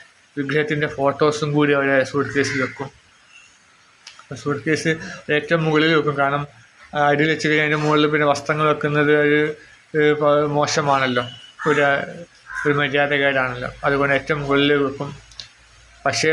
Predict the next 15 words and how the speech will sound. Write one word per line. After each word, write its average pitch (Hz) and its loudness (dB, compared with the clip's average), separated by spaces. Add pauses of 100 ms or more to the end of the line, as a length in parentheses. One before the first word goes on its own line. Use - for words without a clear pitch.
എന്നിരുന്നാലും 160 0
ഈ, 160 0 (100)
ഈ, 160 4 (180)
ഈ 160 2 (240)
സൂട്ട് 147 0
കേസ് 151 0 (540)
പല 147 2
സമയത്തും 147 -2 (180)
മുകളിലും 147 2
താഴെയൊക്കെ 139 0
ആയിട്ട് 135 -2
വരില്ലേ. 127 2
ചിലപ്പോൾ 123 -4
നമ്മൾ, 131 -2 (600)
ഏഹ്, 139 0